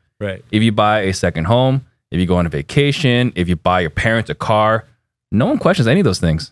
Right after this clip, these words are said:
Speaker 1: Right.
Speaker 2: But you pull up a nice car, it's like, "Was that really responsible? Did you really need that car?" Right?
Speaker 1: Right.
Speaker 2: And so just, uh, just wanna touch on that as a pet peeve of mine,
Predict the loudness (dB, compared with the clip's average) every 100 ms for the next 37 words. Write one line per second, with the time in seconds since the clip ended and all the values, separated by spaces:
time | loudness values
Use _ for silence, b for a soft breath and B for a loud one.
0 | _ -14 -12 -14 _ _ _ 0 0 2
1 | 2 2 2 2 0 0 0 0 0 2
2 | 2 2 2 2 0 0 -4 -4 -8 _
3 | _ _ -2 2 4 4 2 2 0 2
4 | 2 0 -4 _ _ B B B -2 2
5 | 2 -2 _ _ _ -2 0 2 2 2
6 | -4 _ -2 0 2 2 0 -8 _ _
7 | 0 0 0 0 0 -2 -2 -4 -2 -2
8 | -2